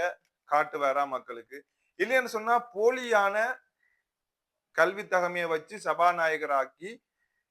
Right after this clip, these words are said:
இந்த அனுர அரசு மக்களை ஏமாத்திட்டுதா என்றுதான் மக்களுடைய பெரும்பான்மையான ஒரு கேள்விக்குறி. இந்த விஷயங்களை நிறைய இனவாதத்தை பரப்புற ஊடகங்கள்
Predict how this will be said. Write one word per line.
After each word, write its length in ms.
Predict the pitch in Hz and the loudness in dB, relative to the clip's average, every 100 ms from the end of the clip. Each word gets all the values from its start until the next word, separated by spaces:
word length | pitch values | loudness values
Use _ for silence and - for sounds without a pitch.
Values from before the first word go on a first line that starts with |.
| 160 | -4
இந்த 140 | 202 185 | 4 4
அனுர 220 | 226 262 226 | 6 4 4
அரசு 280 | 208 208 233 | 2 -2 -6
மக்களை 400 | 180 170 185 185 | -4 -4 -4 -2
ஏமாத்திட்டுதா 680 | 175 170 151 139 123 131 123 - _ _ - | -2 -2 -6 -8 -6 -4 -4 -6 _ _ -16
என்றுதான் 340 | 139 147 180 151 | -8 -4 -4 -2
மக்களுடைய 800 | 147 156 - 220 208 185 175 185 262 - - _ _ _ - | -2 -2 -2 -2 0 0 -2 -2 -2 -6 -14 _ _ _ -6
பெரும்பான்மையான 800 | 233 208 208 180 165 160 147 139 139 | -4 -2 -2 0 0 -2 -4 -4 -6
ஒரு 140 | 156 - | -8 -10
கேள்விக்குறி. 480 | 147 135 131 - - - _ _ - | -10 -10 -14 -18 -20 -20 _ _ -12
இந்த 280 | 175 262 285 | -8 -2 0
விஷயங்களை 680 | 214 190 185 180 170 170 220 262 - _ _ _ _ | 0 -2 -4 -4 -2 -2 -2 -2 -8 _ _ _ _
நிறைய 360 | 156 185 208 214 220 - - | -10 -4 0 0 0 -2 -6
இனவாதத்தை 600 | 180 240 240 214 196 190 | 0 4 6 4 0 -4
பரப்புற 400 | 170 160 165 156 151 | -4 -4 -4 -6 -4
ஊடகங்கள் 580 | 190 175 151 147 190 | -4 -4 -6 -6 -8